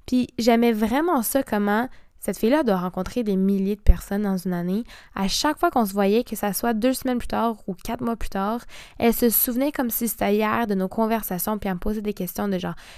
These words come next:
Cass, comment ça va à l'école ? Comment ça va avec ton copain ? » Like, she genuinely était interested à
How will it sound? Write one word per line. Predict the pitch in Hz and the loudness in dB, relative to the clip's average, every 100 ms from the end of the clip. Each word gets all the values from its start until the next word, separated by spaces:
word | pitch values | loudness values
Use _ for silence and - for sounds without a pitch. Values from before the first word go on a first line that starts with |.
| - | -12
Cass, | - 294 294 - | -2 0 0 0
comment | 233 214 | 0 0
ça | 208 | -2
va | 202 202 | -2 0
à | |
l'école ? | 196 196 - 294 294 294 | -2 -4 -2 0 2 0
Comment | - 233 220 | 0 -2 -2
ça | 220 | -2
va | 214 | -2
avec | 208 | -2
ton | 190 | -6
copain ? » | 175 185 180 285 294 285 294 - - - | -4 -6 -4 -2 0 0 -2 -6 -16 0
Like, | 226 220 - | 0 0 -4
she | - - 254 254 247 - - - 220 | -6 -4 0 0 0 -2 -8 -12 2
genuinely | 269 285 320 320 339 302 | 4 6 4 2 2 0
était | - - | -2 0
interested | 240 - 233 - - 233 214 - | 0 2 0 0 0 0 0 -2
à | 196 208 | 0 0